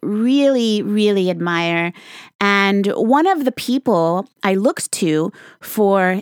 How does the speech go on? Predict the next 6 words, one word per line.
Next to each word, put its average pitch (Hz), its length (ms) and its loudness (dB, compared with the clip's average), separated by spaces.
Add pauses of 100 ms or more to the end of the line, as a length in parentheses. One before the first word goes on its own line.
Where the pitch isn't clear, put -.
inspiration 220 960 -2 (140)
when 180 440 0 (100)
I 170 360 -2
created 190 720 -2 (160)
my 156 160 -8
podcast - 760 -12